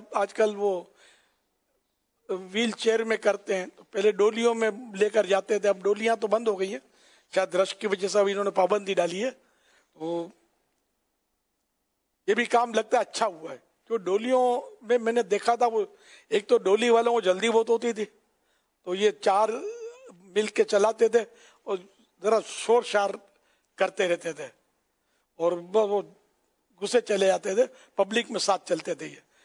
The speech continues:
تو انتظامیہ نے اب وہ وہیل چیئر کی ترکیب وہ بھی دور اوپر،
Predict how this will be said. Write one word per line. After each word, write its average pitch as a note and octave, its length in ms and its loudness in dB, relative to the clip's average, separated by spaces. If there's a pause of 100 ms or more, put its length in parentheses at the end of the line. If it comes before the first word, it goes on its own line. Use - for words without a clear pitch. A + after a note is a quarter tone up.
(280)
تو F#3+ 60 -4
انتظامیہ A3+ 580 2 (880)
نے G3+ 120 -2
اب G3+ 260 0
وہ A3 180 2 (360)
وہیل G#3 200 -2
چیئر G#3 260 0
کی G3+ 140 -6
ترکیب G3 460 -2
وہ G3+ 80 0
بھی G#3 240 -2 (1040)
دور A3 200 2
اوپر، F#3 260 -2